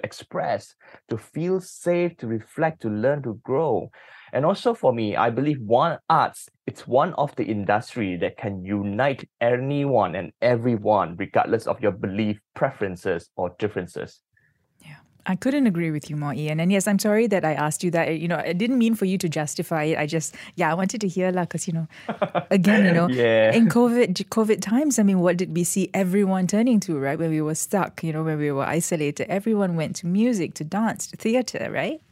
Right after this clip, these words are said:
Speaker 1: Yeah.
Speaker 2: And now let's talk about the Christmas extravaganza. Um, you know, it's a huge one, as I mentioned earlier,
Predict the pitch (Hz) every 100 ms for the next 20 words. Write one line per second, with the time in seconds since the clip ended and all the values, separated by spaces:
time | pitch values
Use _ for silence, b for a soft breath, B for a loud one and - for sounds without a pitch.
0 | - 131 120 101 - B B B - 226
1 | 208 220 277 294 - - 254 - 196 175
2 | 175 - 180 175 - 277 392 381 269 -
3 | 202 180 170 165 165 170 151 107 170 175
4 | 175 190 202 180 214 208 - 262 359 349
5 | 247 214 180 170 165 156 156 - 160 180
6 | 196 214 208